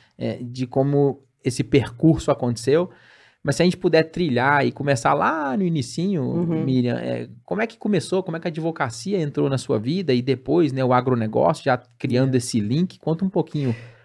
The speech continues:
Speaker 1: pra
Speaker 2: É.
Speaker 1: gente.
Speaker 2: Eu, adolescente, eu sempre gostei muito da fala, da escrita, e assim,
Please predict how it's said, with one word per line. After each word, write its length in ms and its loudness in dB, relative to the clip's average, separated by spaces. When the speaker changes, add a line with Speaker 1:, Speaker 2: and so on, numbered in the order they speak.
Speaker 1:
pra 160 0
Speaker 2:
É. 20 2
Speaker 1:
gente. 400 -2
Speaker 2:
Eu, 180 4
adolescente, 920 4
eu 140 0
sempre 320 -6
gostei 420 2
muito 480 2
da 140 -4
fala, 640 4
da 140 0
escrita, 920 -2
e 160 2
assim, 580 2